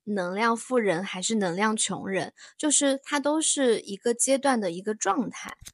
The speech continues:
我觉得这一期节目也是不太希望说告诉大家好像制造焦虑，就你一定要做一个能量富人，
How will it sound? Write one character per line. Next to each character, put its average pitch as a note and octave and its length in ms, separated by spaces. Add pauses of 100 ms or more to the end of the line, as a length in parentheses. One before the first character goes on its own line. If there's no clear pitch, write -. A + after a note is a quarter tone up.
(180)
我 G#3+ 60
觉 G3+ 140
得 B3+ 140
这 D4 180
一 C#4 60
期 C#4 220
节 A3+ 160
目 A3 100
也 F3+ 140
是 A#3 160
不 - 140
太 D4 300
希 B3+ 200
望 B3 220
说 A#3 340 (120)
告 A3+ 220
诉 A3 160
大 G3+ 200
家 G3+ 220
好 G3+ 120
像 G3+ 260 (220)
制 A#3+ 160
造 G#3 200
焦 G3+ 320
虑， A3 260
就 G3+ 140
你 G3 180
一 - 120
定 G#3 120
要 A3 160
做 G#3 220
一 F#3+ 80
个 G3 140
能 E3 160
量 F#3+ 240
富 G#3+ 240
人， F3 180